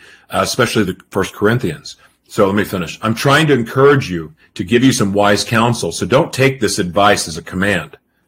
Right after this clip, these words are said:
Interesting. It's advice, not a command. "I wish that all of you could live as I do, unmarried.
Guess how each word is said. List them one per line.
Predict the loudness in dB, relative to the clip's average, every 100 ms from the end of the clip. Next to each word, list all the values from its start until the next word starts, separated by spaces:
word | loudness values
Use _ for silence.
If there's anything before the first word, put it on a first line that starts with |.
| _ _ _ _ _ _ _ -4
Interesting. | -2 -2 -4 -6 -14 -16
It's | -14 -12
advice, | -6 0 0 0 -2
not | -8 -10
a | -10
command. | -6 -2 0 -2 -8 _ _ _ -8
"I | -6
wish | 0 4 4 2 -4
that | -10 -4
all | 2 4 4
of | 2
you | -4
could | -8 -10
live | -6 2 4 4
as | 0
I | 0 0
do, | -2 -6 -8
unmarried. | -6 -4 0 0 -2 -6